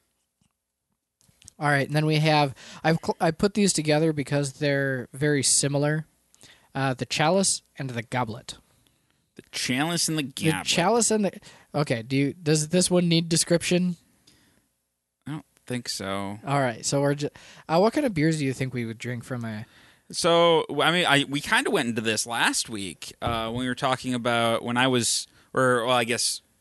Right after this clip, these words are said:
Speaker 1: Two weeks
Speaker 2: last
Speaker 1: ago.
Speaker 2: episode.
Speaker 1: Yeah.
Speaker 2: Uh, when I,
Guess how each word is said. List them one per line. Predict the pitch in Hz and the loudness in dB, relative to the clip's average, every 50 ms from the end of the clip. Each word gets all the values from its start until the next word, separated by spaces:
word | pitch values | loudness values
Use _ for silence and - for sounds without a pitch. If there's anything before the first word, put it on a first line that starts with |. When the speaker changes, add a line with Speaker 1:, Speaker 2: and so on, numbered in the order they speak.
| _ _ _ _ _ - - | _ _ _ _ _ -6 -4
Speaker 1:
Two | 131 | -2
weeks | 123 123 | 0 2
Speaker 2:
last | 123 117 113 113 | 4 4 4 4
Speaker 1:
ago. | 107 113 | 2 2
Speaker 2:
episode. | 120 113 - 117 - - 107 98 147 | 2 2 2 0 0 0 0 0 0
Speaker 1:
Yeah. | 135 123 110 101 - - - - - - | -2 -2 -4 -6 -10 -16 -20 -12 -4 0
Speaker 2:
Uh, | 123 127 127 123 123 123 107 | 2 4 4 6 4 4 2
when | 85 127 127 | 0 -2 -2
I, | 123 120 127 131 131 127 127 123 123 120 120 | 0 2 4 4 4 4 4 4 4 4 2